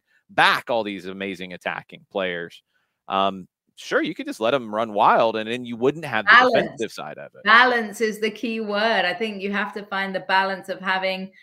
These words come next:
Speaker 2: some very fine lines that can be erased as your structure. You know, you're doing it in pencil, not in
Speaker 1: Mm-hmm.
Speaker 2: a Sharpie pen, but you have to have those pencil lines around a-, and then be able to encourage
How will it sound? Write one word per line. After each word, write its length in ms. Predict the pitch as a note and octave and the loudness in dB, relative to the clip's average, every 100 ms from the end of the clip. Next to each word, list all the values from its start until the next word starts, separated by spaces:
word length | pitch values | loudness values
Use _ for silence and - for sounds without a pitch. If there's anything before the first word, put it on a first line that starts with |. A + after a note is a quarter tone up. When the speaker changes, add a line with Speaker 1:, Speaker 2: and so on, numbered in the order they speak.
| _ | _
Speaker 2:
some 280 | - G#3 G3 | -6 -4 0
very 360 | F3+ F#3+ G#3 G3+ | 2 4 4 0
fine 420 | - G3 F#3 F#3 | -2 0 0 0
lines 720 | F#3 D#3+ E3+ A3 B3 - - - | -2 0 0 -2 -8 -12 -20 -4
that 160 | F3+ | -4
can 100 | F3 | -2
be 140 | F#3 F#3 | 0 2
erased 520 | F3 F#3 F3 A3 A#3 | 4 4 4 0 -4
as 140 | A#3+ | -6
your 120 | A3 A#3 | -6 -6
structure. 640 | - F#3 - - F#3+ A#3 | -2 -2 -2 -2 -2 -2
You 80 | G3+ | -4
know, 80 | F3+ | -4
you're 220 | F3+ F#3+ | 0 -2
doing 180 | G3+ G#3 | -2 -2
it 100 | G3+ | -2
in 140 | G#3 | -6
pencil, 600 | G#3+ G#3+ F3 - F3+ G#3 G3+ | -4 -4 -4 -8 -8 -8 -6
not 240 | F#3+ F#3+ | -4 0
in 200 | F#3+ F#3+ | 0 -2
Speaker 1:
Mm-hmm. 20 | |
Speaker 2:
a 320 | F#3 F3+ F3+ F3 - _ - | 0 0 0 -4 -16 _ -10
Sharpie 520 | - A#3 G#3+ G3+ F3 | 0 2 2 0 -8
pen, 440 | F3 D#3+ F3+ G3+ - _ _ | -6 -6 -6 -10 -14 _ _
but 120 | - F#3+ | -2 0
you 140 | F#3+ | 2
have 240 | G#3+ A#3 | 2 0
to 80 | A3+ | 0
have 320 | G3+ G3+ G3 | 2 2 2
those 220 | F#3+ F#3 F#3 | 0 -2 -2
pencil 420 | G#3 G3+ G3+ F3+ | -6 -6 -6 -6
lines 320 | F3+ F#3 F3+ | -4 -4 -4
around 640 | F3 E3+ F3 F3 E3+ D#3+ - | -4 -2 0 0 -4 -10 -8
a-, 40 | F3 | -2
and 360 | E3+ F3 F3 | 0 0 -2
then 480 | F3 F3 F3 F3 F3+ E3+ _ _ - | -2 0 0 -4 -8 -14 _ _ -6
be 140 | F#3 | 2
able 360 | F#3 F#3 F3 F3+ | 2 2 0 -6
to 160 | - F3+ | -6 -6
encourage 1000 | F3 E3 - F3+ F3 E3 D3+ - - | -6 -8 -4 0 2 0 -4 -16 -18